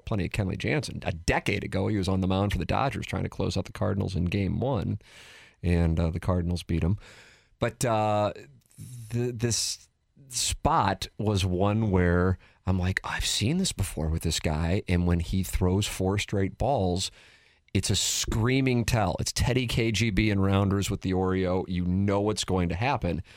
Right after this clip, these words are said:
He's either just not gonna be able to find the strike zone, or he kinda panics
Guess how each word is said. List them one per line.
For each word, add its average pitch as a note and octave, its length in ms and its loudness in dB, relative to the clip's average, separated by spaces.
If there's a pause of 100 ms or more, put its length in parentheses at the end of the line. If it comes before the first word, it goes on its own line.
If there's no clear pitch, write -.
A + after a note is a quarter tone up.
(720)
He's G2 240 0
either G#2+ 300 2
just G2 200 0
not G2+ 300 4
gonna B2 160 2
be A2 120 4
able G2+ 100 2
to G2+ 60 2
find G#2 220 4
the F#2+ 60 2
strike G2+ 300 0
zone, F#2+ 340 2
or A2 480 2
he F#2 140 0 (100)
kinda A#2 400 0
panics B2+ 880 0